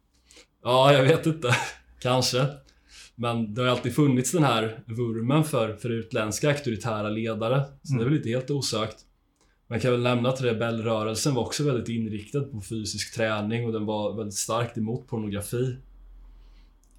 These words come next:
Speaker 1: Så det
Speaker 2: För att
Speaker 1: fanns
Speaker 2: hitta mer beröringspunkter.
Speaker 1: <laughs> För att hitta mer beröringspunkter.
Speaker 2: Ja.
Speaker 1: Eh, men den, den åt, alltså, den åt ju upp sig själv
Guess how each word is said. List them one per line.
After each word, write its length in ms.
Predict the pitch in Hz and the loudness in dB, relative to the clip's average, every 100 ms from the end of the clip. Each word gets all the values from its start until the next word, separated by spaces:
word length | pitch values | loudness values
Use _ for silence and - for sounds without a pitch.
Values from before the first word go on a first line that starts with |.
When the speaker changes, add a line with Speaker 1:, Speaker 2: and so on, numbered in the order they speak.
| - | -16
Speaker 1:
Så 120 | - | -6
det 80 | 120 | -2
Speaker 2:
För 120 | 123 | 2
att 80 | 123 | 6
Speaker 1:
fanns 120 | 143 131 | 6 6
Speaker 2:
hitta 140 | 131 | 6
mer 160 | 135 127 | 6 6
beröringspunkter. 640 | 131 131 127 123 147 143 143 | 6 6 8 8 10 10 8
Speaker 1:
<laughs> 40 | |
För 80 | - | 6
att 100 | 151 | 4
hitta 180 | 131 170 | 8 10
mer 120 | 151 | 10
beröringspunkter. 720 | 135 131 127 123 120 110 123 | 8 4 2 0 -4 -2 -2
Speaker 2:
Ja. 80 | 117 - _ _ _ _ _ _ _ - | -4 -6 _ _ _ _ _ _ _ -16
Speaker 1:
Eh, 140 | - - | -12 -6
men 400 | 120 117 - 113 | -6 -6 -8 -6
den, 180 | 123 | -4
den 200 | 123 127 120 | 0 2 0
åt, 320 | 113 - - | -2 -8 -12
alltså, 200 | 98 - | -8 -6
den 160 | 107 117 | -4 -4
åt 240 | 120 - | -4 -4
ju 60 | 120 | -6
upp 220 | 107 - | -6 -6
sig 180 | - 127 | -2 -2
själv 300 | 120 101 | -2 -4